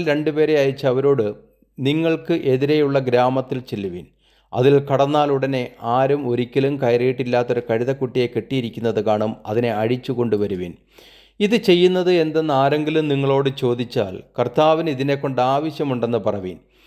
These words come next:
അവൻ ക്ഷണത്തിൽ അതിനെ ഇങ്ങോട്ടയക്കും' എന്ന് പറഞ്ഞു. അവർ പോയി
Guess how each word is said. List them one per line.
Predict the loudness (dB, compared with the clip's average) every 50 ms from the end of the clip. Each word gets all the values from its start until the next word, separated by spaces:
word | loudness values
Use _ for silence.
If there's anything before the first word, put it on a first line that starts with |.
| _ _ _ _ 2
അവൻ | 4 4 4 2
ക്ഷണത്തിൽ | 2 2 2 2 4 2 2 0 2 4 4
അതിനെ | 4 4 2 0 0
ഇങ്ങോട്ടയക്കും' | 0 0 0 0 0 2 2 2 2 0 -2 -4 -6 -6 -6 -6 -8 -6
എന്ന് | -4 -2 -2 -2
പറഞ്ഞു. | -2 -4 -6 -6 -10 -12 -14 -18 _ _ _ -6
അവർ | -2 0 0 0
പോയി | 0 2 2 4 4 2 0 -2 -6